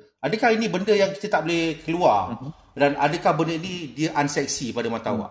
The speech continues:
Speaker 1: Kalau benda tu template sama saja. Kalau
Speaker 2: Hmm.
Speaker 1: we're talking about the media presentation
Speaker 2: Hmm.
Speaker 1: masih du-, uh, uh, holiday season ni.
Speaker 2: Hmm.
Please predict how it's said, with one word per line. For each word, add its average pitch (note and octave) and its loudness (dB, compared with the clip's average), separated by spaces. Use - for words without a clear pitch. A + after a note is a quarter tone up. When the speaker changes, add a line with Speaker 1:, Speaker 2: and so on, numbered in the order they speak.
Speaker 1:
Kalau B2+ 0
benda C3+ -2
tu C#3+ -4
template B2 -4
sama C3+ -6
saja. F#2+ -8
Kalau C3+ -4
Speaker 2:
Hmm. C#3+ -4
Speaker 1:
we're D3 2
talking D#3+ -4
about D3+ 8
the C#3 4
media C#3+ 4
presentation C3+ 0
Speaker 2:
Hmm. A#2 -14
Speaker 1:
masih B2+ -2
du-, B2 -6
uh, A#2+ -4
uh, A#2 -6
holiday B2+ 0
season A2+ -4
ni. E2 -14
Speaker 2:
Hmm. A#2+ -4